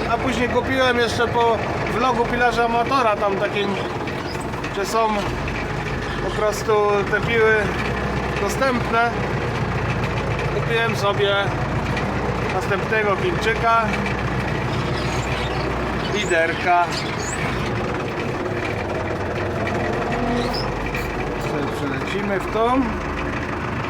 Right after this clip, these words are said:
Bo ja tutaj bruzdy robię. Do siewu już sobie trochę uprawię, gdzie potrzeba, bo to nieraz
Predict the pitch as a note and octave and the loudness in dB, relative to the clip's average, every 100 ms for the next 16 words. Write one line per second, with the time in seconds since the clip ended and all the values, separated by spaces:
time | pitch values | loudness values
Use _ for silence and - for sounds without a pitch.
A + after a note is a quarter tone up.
0 | - - - - - - D4+ - - - | -4 -4 -4 -4 -4 -4 -4 -4 -4 -4
1 | - - - - A3+ A3 G#3+ G#3 G3 C4 | -4 -4 -4 -2 0 2 2 0 4 4
2 | B3 F#3 F#3 F3+ F3 F3 D3 - - - | 4 4 2 2 2 2 0 -4 -4 -4
3 | - - - - - - - - - F#3+ | -4 -2 -2 -2 -2 -2 -2 -2 0 0
4 | F#3+ A#3+ A#3+ G#3+ G#3 G3+ A3 G3+ G3+ F3 | 2 4 4 4 4 4 2 2 2 2
5 | - - - - - - - - - - | 2 0 2 2 2 2 2 2 2 2
6 | - - - - - - - - - - | 2 2 2 2 2 2 2 2 4 2
7 | - - - - - - - A3 A3 G#3+ | 2 2 4 4 4 4 4 4 6 4
8 | - C#4+ C4 A#3 - A3+ A3+ - C#4+ C4+ | 4 4 6 4 4 2 2 4 4 4
9 | A#3 A3+ G#3+ A3 A3+ | 4 4 4 4 4